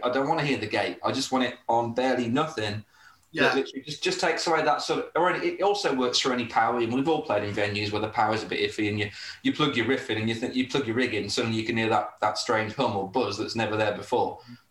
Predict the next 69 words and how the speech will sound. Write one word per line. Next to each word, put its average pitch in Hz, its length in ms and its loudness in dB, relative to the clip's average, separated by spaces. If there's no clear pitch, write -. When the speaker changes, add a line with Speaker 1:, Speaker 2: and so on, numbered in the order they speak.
Speaker 1:
It'll 143 220 2
Speaker 2:
Oh. - 20 4
Speaker 1:
take, 127 320 2
it, 139 280 0
it'll 143 220 2
take 156 280 0
that 143 160 4
away. 156 300 2
Um, 120 300 2
Speaker 2:
Yeah. 123 160 2
Speaker 1:
but 139 100 0
it's - 120 -2
only 143 220 2
on 135 160 2
very, 127 220 2
very 123 260 0
subtly, 127 400 0
you 117 120 0
know, 104 180 0
it's, - 120 -6
I'm, 117 180 -2
I'm 127 160 2
not, - 260 2
I'm 131 120 2
not 143 180 4
a 135 40 2
massive 131 440 0
fan 123 240 2
of 107 160 -4
heavily 110 260 -4
gated 104 380 -4
sounds 117 380 -2
'cause - 120 -12
like 127 140 0
I 117 40 -6
say, 131 160 0
Speaker 2:
Oh. 131 40 4
Speaker 1:
if 127 120 0
I, 131 80 2
if 156 140 0
I 175 80 8
want 170 200 4
a 139 120 2
note 135 120 0
to 123 100 -4
ring 120 240 0
out, 120 180 6
I 117 40 6
want 123 220 2
it 123 80 -2
to 117 120 -4
ring 110 260 0
out. 127 200 4
I 123 40 2
don't 131 140 2
want 131 180 2
it - 40 -10
just - 260 -4
to 127 80 0
ring 123 280 0
out - 200 2
for 113 60 -8
ten, 113 240 -2
for - 400 -4
four 123 200 2
seconds, 113 440 0
then 110 240 -4
cut 135 200 2
off. - 360 0